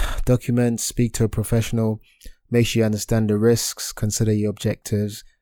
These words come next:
et cetera, et cetera, fees before you invest. That's it.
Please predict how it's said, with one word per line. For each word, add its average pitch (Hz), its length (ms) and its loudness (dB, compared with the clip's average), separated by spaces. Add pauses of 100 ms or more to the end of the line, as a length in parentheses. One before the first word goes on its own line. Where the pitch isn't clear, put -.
(240)
et 107 140 -4
cetera, 104 340 0
et - 80 -4
cetera, 104 420 -2
fees 104 720 -4
before 107 340 2
you 101 120 -2
invest. - 440 -8 (260)
That's 123 360 -4
it. - 160 -2